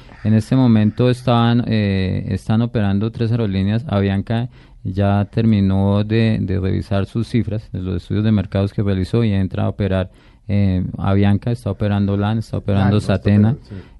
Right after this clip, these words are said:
Speaker 1: Eh, tenemos ya la presencia de tres frecuencias, digamos, de tres aerolíneas que suman más o menos, van a tener una oferta diaria de alrededor de unas doce frecuencias,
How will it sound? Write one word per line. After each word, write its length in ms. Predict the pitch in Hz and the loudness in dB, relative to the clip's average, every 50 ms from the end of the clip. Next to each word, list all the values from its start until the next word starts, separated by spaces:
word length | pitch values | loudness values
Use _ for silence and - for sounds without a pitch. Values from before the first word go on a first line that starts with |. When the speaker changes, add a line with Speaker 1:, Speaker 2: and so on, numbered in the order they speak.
| - | -6
Speaker 1:
Eh, 360 | - 95 95 95 95 92 92 87 | -2 0 2 2 2 2 0 -2
tenemos 440 | - - 101 98 95 98 104 110 107 | -2 -2 0 2 2 2 2 2 2
ya 100 | 110 107 | 2 2
la 140 | 107 110 110 | 2 0 0
presencia 480 | 110 104 95 87 95 95 92 87 110 110 | 0 -2 0 0 0 0 0 0 -2 -2
de 80 | 104 | -2
tres 240 | 92 - 98 95 87 | -4 -4 -4 -4 -4
frecuencias, 680 | 82 110 104 104 - 113 104 98 92 - 107 107 107 104 | -4 -4 -4 -4 -2 -2 -2 -2 -2 -2 -4 -4 -4 -2
digamos, 380 | 104 101 92 95 95 101 107 104 | -2 0 0 2 2 2 2 0
de 120 | 101 95 | -2 -2
tres 200 | - - 101 92 101 | -2 -2 0 0 2
aerolíneas 560 | 117 117 113 101 95 98 98 101 107 113 - | 2 2 2 2 2 2 2 2 0 -2 -2
que 160 | - - 98 | -4 -6 -6
suman 340 | 90 - 101 98 101 104 107 | -4 -4 -2 -2 0 0 0
más 80 | 107 107 | 0 0
o 60 | 113 | 0
menos, 260 | 113 110 107 107 107 | 0 0 0 0 -2
van 180 | 104 107 107 107 | -2 -2 -2 -2
a 60 | 107 | -2
tener 300 | 104 - 98 92 92 90 | 0 0 2 2 2 2
una 160 | 95 101 104 | 2 2 2
oferta 380 | 104 98 - 107 101 - 107 104 | 2 2 2 0 0 0 2 2
diaria 340 | 104 104 101 98 101 104 104 | 2 2 2 2 2 2 2
de 140 | 104 98 95 | 2 2 2
alrededor 420 | 90 90 92 90 92 92 92 92 | 2 0 0 -2 -2 -2 -4 -4
de 80 | 98 101 | -4 -4
unas 220 | 104 104 104 104 | -4 -2 -4 -4
doce 260 | 104 104 101 95 113 | -2 -4 -2 -2 -4
frecuencias, 560 | 107 107 95 87 - 95 92 90 85 101 127 | -4 -4 -6 -4 -2 -2 -2 0 0 -2 -4